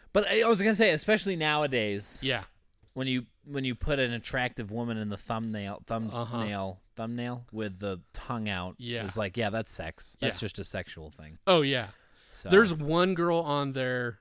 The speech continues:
Speaker 2: um, that does it, and I think she's, like, Ukrainian or something like that. Pelagia A S M R. She is very hot,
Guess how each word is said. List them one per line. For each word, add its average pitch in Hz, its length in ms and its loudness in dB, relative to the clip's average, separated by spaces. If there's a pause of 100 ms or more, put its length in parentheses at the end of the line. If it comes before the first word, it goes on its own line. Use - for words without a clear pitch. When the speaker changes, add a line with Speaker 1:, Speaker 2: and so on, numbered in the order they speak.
(100)
Speaker 2:
um, 120 460 -6
that 120 200 -10
does 127 240 -4
it, 123 220 -6
and 117 100 -12
I 120 60 -8
think 135 180 -12
she's, 123 220 -10
like, 117 200 -10
Ukrainian 113 540 -12
or 113 80 -12
something 123 240 -14
like 117 160 -16
that. 117 240 -10 (500)
Pelagia 135 720 -2 (280)
A 135 140 -2
S - 120 -6
M 135 140 -4
R. 131 200 -4 (360)
She 151 200 -4
is 131 120 0
very 131 720 -2
hot, - 340 -14